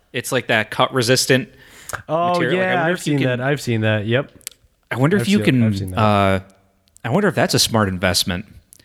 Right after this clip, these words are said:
Speaker 1: Because again, the, the talk of, like, knives and stuff,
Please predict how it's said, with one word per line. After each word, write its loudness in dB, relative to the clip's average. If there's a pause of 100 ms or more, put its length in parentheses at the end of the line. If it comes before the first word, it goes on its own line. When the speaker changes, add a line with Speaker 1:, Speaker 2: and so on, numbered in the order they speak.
(600)
Speaker 1:
Because 2
again, 2
the, 2 (100)
the -2
talk 0
of, 0
like, 0
knives 2
and 2
stuff, -2